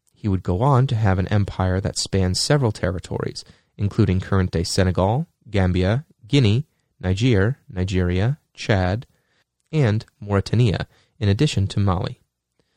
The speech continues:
However, Gao would be of special importance to the king. This territory in today's Mali is where Musa would build one of the several mosques after completing his Hajj.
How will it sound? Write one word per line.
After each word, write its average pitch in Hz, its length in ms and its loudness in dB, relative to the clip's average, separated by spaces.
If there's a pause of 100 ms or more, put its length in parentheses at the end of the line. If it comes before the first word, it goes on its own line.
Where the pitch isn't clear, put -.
(420)
However, 110 500 2 (500)
Gao 160 240 4
would 143 220 0
be 98 400 -2 (340)
of 101 100 -4
special - 480 0
importance 92 500 -2
to - 60 -12
the - 60 -4
king. - 360 -6 (1500)
This 147 180 -2
territory 101 640 0
in 92 80 0
today's 90 340 -4
Mali 101 460 -2 (320)
is 123 140 -2
where 131 120 2
Musa 156 380 0
would 151 240 -2
build 101 380 0
one 98 240 -2
of 92 180 -4
the - 60 -6
several 139 420 0
mosques 92 720 -2
after 90 360 -4
completing 123 580 -4
his 117 220 -6
Hajj. - 500 -8